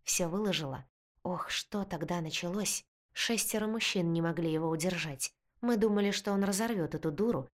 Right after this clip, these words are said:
и ринется брать приступом замок молний». «Замок молний?» — не поняла я.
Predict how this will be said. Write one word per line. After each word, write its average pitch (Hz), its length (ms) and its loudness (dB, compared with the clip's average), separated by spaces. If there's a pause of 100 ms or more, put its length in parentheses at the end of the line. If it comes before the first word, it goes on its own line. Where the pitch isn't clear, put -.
(140)
и 214 120 4
ринется 196 420 4
брать 175 300 -2
приступом 165 520 -2
замок 165 360 -2
молний». 151 500 -4 (440)
«Замок 165 460 0
молний?» — 190 540 -2 (200)
не 202 120 4
поняла 180 340 2
я. 143 240 -4